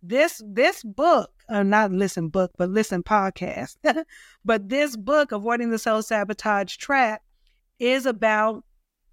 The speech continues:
application, life application, okay?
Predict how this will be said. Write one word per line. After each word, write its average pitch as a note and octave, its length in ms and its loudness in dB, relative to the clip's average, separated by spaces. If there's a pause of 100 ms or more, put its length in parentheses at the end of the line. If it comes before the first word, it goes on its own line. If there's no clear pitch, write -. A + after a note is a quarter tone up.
(220)
application, A3+ 1000 2
life G#3 380 2
application, G3+ 840 -2
okay? G3 380 0